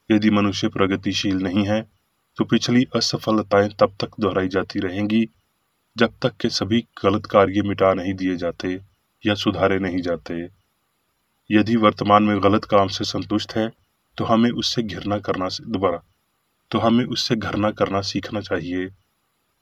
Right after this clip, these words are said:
यदि वर्तमान में आलसी से संतुष्ट हैं, तो हमें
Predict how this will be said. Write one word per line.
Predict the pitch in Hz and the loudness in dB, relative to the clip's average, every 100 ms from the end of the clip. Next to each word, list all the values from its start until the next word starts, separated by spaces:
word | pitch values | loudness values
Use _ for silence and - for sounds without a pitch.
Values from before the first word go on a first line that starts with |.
| _ 110 | _ 0
यदि | 104 107 | 4 4
वर्तमान | 104 98 98 101 | 4 2 4 4
में | 101 104 | 4 0
आलसी | 95 92 - 107 | 0 -2 -4 -6
से | - | -4
संतुष्ट | 101 104 101 104 - - | -4 -6 -2 -4 -2 -2
हैं, | 107 104 _ _ _ _ _ | -2 -2 _ _ _ _ _
तो | 117 | 0
हमें | 110 117 127 | 2 2 0